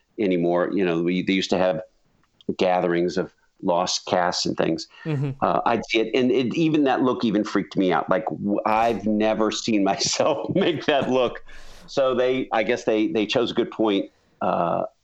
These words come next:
Speaker 1: uh, at which to end the scene.
Speaker 2: Yeah, well, I, I was just thinking, actually, like, um, Lost started when I was thirteen years old, I th-, uh, I think. Yeah, th-, I was just
Speaker 1: Okay.
Speaker 2: thirteen, but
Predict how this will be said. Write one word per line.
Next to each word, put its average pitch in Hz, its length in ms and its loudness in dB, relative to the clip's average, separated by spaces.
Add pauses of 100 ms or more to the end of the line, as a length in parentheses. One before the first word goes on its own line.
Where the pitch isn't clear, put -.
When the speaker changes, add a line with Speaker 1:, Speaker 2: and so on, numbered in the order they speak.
(200)
Speaker 1:
uh, 98 280 -2
at 104 100 0
which 101 280 0
to - 80 -2
end 92 180 2
the - 40 -2
scene. 87 360 -2 (340)
Speaker 2:
Yeah, 160 260 0
well, 151 240 0
I, 165 140 0
I 175 180 0
was 165 160 -2
just - 160 -8
thinking, 170 340 -2
actually, 147 320 -2
like, 147 320 -6
um, 147 220 -2
Lost 165 240 -2
started 147 340 -2
when 139 100 -2
I 135 120 0
was - 360 -10 (120)
thirteen 143 480 -2
years 135 240 0
old, 131 300 0
I 113 80 -4 (300)
th-, - 200 -10
uh, 123 460 -6
I 127 40 -6
think. - 540 -8 (220)
Yeah, 156 140 0
th-, 165 240 -2
I 170 60 0
was 147 100 0
just - 200 0
Speaker 1:
Okay. - 20 2 (120)
Speaker 2:
thirteen, 147 400 0
but 147 200 -2